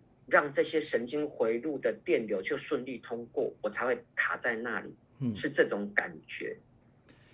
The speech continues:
Speaker 1: 对啊。
Speaker 2: 院长，那我看到有一个伙伴叫 Chin Wei Chen，他的，他问的问题就是我刚才你说的问题咯，
Speaker 1: 嗯。
Speaker 2: 就是理智脑跟内心啊、
Speaker 1: 对。
Speaker 2: 情感、情绪脱节的话，
Speaker 1: 是。
Speaker 2: 就像当年的我的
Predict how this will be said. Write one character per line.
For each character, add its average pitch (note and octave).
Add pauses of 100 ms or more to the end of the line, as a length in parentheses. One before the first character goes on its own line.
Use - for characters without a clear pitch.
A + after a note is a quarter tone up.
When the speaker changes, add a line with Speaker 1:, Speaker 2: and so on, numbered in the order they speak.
(120)
Speaker 1:
对 F#3+
啊。 -
Speaker 2:
院 D#3+
长， C3
那 F3
我 B2+
看 D#3
到 C#3
有 G2+
一 G2+
个 G#2
伙 G2
伴 B2
叫 A#2 (300)
Chin E3+
Wei D#3
Chen， A#2+ (160)
他 D3+
的， C3+ (120)
他 E3+
问 E3+
的 C3+
问 D3
题 A#2+
就 A#2+
是 A#2+
我 G#2
刚 A2
才 G2+
你 F2+
说 G#2
的 F#2+
问 G2+
题 F#2
咯， E2
Speaker 1:
嗯。 -
Speaker 2:
就 A2
是 A#2 (380)
理 A2+
智 F3
脑 A2
跟 C#3
内 C3+
心 B2+
啊、 A2
Speaker 1:
对。 -
Speaker 2:
情 A2+
感、 G2
情 G#2
绪 B2
脱 B2
节 F#2
的 G#2
话， F#2+
Speaker 1:
是。 - (200)
Speaker 2:
就 C#3+
像 C#3
当 B2
年 G#2
的 G#2
我 F2+
的 -